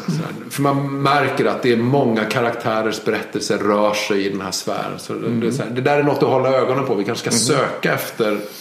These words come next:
Speaker 2: på vilket sätt andra delar av berättelsen också knyter an till återupprättelsen. Och så.
Speaker 1: Mm.
Speaker 2: Eh, vad är andra aspekter av återupprättelse?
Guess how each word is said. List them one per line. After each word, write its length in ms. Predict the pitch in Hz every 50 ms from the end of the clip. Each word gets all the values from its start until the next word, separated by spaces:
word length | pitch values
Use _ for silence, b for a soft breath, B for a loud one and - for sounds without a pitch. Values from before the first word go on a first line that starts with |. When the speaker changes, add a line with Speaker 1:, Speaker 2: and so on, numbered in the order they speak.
| -
Speaker 2:
på 60 | - 113
vilket 200 | 110 - 107 -
sätt 200 | - 113 - 120
andra 460 | 117 113 107 107 101 107 120 127 131
delar 380 | 127 131 127 120 104 101 95
av 80 | 98 95
berättelsen 380 | 98 95 90 - - - 104 98
också 200 | 90 - - 92
knyter 380 | - - 101 92 - - 98
an 120 | 92 92 90
till 120 | - 95
återupprättelsen. 880 | 92 90 - - 95 90 - 113 107 107 - - - - - - 101 98
Och 60 | 92
så. 100 | - - - - - - - - -
Speaker 1:
Mm. 120 | 120 110 113 139 170 180 B B B B B B B B B B B - 101 101 101 98 98 95 95
Speaker 2:
Eh, 60 | 98 - - - - -
vad 400 | - 101 98 110 110 117 127 135
är 120 | 123 127
andra 320 | 127 123 117 104 101 104 104
aspekter 640 | - - - - - - 180 185 185 - - 180
av 100 | 160 156
återupprättelse? 720 | 156 147 - - 95 - - 92 - - - 98 92 - -